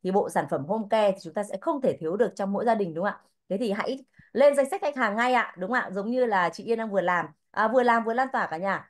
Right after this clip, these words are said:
à, vừa vào Zoom vừa bán hàng đúng không ạ? Ờ, đây là một công việc rất là tinh gọn và ở đâu chúng ta có thể kinh doanh được.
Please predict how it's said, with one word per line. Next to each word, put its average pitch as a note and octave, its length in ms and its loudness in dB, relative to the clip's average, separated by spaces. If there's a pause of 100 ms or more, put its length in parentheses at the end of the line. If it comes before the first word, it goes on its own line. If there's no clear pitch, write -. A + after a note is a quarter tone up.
(160)
à, - 120 -4
vừa B3 160 4
vào A3+ 160 4
Zoom C4+ 200 -2
vừa A#3 100 -2
bán G#3 140 0
hàng B3 280 -2
đúng G#3 100 -6
không B3 80 -2
ạ? - 100 -8 (220)
Ờ, G3 240 4
đây C4 160 6
là A3 120 2
một G3 200 2
công C4 160 2
việc A3+ 160 0
rất C4+ 180 -4
là A#3+ 80 0
tinh A#3+ 220 -4
gọn A3 240 0
và F3+ 60 -2
ở D#3+ 100 0
đâu A#3 180 2
chúng G3+ 100 -10
ta A#3 140 -4
có G3 120 -2
thể G#3 160 -2
kinh A3 100 -6
doanh A3 180 -4
được. G3 140 2